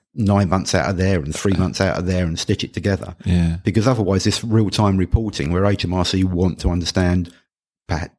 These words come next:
Speaker 1: potentially what profit they're getting and what tax is going to generate
Speaker 2: Mm.
Speaker 1: won't work if you've got a completely different year end that doesn't fit in with those quarters.
Speaker 2: Wow.
Speaker 1: So yeah, lots of changes
Speaker 2: Mm.
Speaker 1: that are, are gonna be interesting over the,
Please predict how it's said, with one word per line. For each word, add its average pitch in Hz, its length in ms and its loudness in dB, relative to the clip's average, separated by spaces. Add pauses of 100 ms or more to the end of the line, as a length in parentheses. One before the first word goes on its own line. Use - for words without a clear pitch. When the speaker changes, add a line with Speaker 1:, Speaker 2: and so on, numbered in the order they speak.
(280)
Speaker 1:
potentially 92 480 0
what 85 200 -4
profit - 300 -2
they're 87 100 0
getting 87 220 0
and 92 80 0
what - 140 -6
tax - 280 -4
is 76 100 -6
going 73 200 -2
to - 80 -6
generate 73 520 -2 (120)
Speaker 2:
Mm. 80 260 0 (220)
Speaker 1:
won't 107 320 0
work 92 320 2
if - 300 -2
you've 98 160 2
got - 100 0
a - 60 -2
completely 95 360 -2
different 90 300 -2
year 95 180 2
end 90 120 -2
that - 80 -10
doesn't 92 300 0
fit - 160 -4
in 90 120 -2
with 90 100 -2
those 85 160 -2
quarters. - 540 -8
Speaker 2:
Wow. 80 300 0 (260)
Speaker 1:
So - 140 0
yeah, 101 220 4
lots - 200 0
of 101 80 -2
changes 90 560 0
Speaker 2:
Mm. 90 200 2
Speaker 1:
that 82 180 0
are, 95 180 -2 (160)
are 92 80 -4
gonna 98 180 -2
be 90 300 -6 (580)
interesting 80 640 -2
over 76 280 -6
the, 76 300 -6